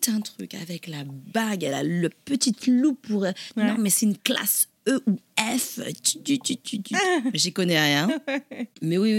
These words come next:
Speaker 1: oui, c'est, ça a l'air d'être très, très normé aux États-Unis. Moi, j'ai pas ressenti du tout cette pression sociale-là.
Speaker 2: Moi, je l'ai pas ressenti, mais après, enfin,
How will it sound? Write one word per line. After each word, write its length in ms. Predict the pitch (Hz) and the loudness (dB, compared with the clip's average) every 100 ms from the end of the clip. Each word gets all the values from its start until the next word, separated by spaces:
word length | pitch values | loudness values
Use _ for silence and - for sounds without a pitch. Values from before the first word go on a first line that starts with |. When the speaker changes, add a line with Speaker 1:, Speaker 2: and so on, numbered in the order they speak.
| 214 | 2
Speaker 1:
oui, 80 | 190 | 2
c'est, 160 | - | 2
ça 120 | - | 0
a 20 | 196 | 2
l'air 120 | 208 | 2
d'être 140 | 214 | 2
très, 180 | - 254 | 0 0
très 160 | - 233 | 2 2
normé 240 | 214 226 | 4 4
aux 40 | |
États-Unis. 420 | 208 196 196 202 233 | 4 4 2 4 4
Moi, 80 | 254 | 4
j'ai 120 | 254 | 4
pas 240 | 233 233 | 2 0
ressenti 340 | 220 226 226 214 | 2 2 2 0
du 80 | 214 | 0
tout 120 | 226 | 0
cette 160 | 202 | -2
pression 320 | - 196 - 202 | 0 2 2 4
sociale-là. 640 | 208 - 202 185 196 247 | 4 4 4 4 4 4
Speaker 2:
Moi, 80 | 320 | 4
je 40 | |
l'ai 60 | 311 | 2
pas 120 | 302 | 2
ressenti, 560 | 330 - - 294 294 427 | 2 0 0 0 0 -2
mais 80 | 359 | 4
après, 640 | 220 208 _ - 254 262 - | 4 2 _ 0 0 0 0
enfin, 440 | 240 220 202 113 | 2 2 0 -4